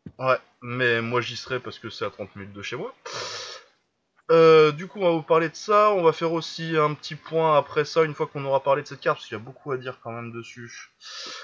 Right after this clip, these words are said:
Speaker 2: On aura aussi, on va parler de Golovkin, euh, qu'aurait dû boxer Canelo hier soir. Malheureusement, euh, les contrôles en taux d'antidoppage étant ce qu'ils sont,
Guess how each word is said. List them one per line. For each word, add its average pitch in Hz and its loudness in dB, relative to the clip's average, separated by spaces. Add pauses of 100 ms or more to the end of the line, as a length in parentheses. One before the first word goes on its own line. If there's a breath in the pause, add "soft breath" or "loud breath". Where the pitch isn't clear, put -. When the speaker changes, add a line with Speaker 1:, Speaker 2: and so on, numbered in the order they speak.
(260 loud breath)
Speaker 2:
On 165 0
aura 151 6
aussi, 147 -8
on 135 -8
va 127 -2
parler 131 0
de 127 0
Golovkin, 135 -6
euh, 113 -8
qu'aurait 147 -2
dû 139 -8
boxer 131 -10
Canelo 127 -4
hier 120 -2
soir. 123 2
Malheureusement, 139 -2
euh, 113 -8
les 120 -12
contrôles 127 -12
en 117 -14
taux 120 -16
d'antidoppage 113 -14
étant 110 -20
ce - -20
qu'ils 113 -20
sont, 123 -14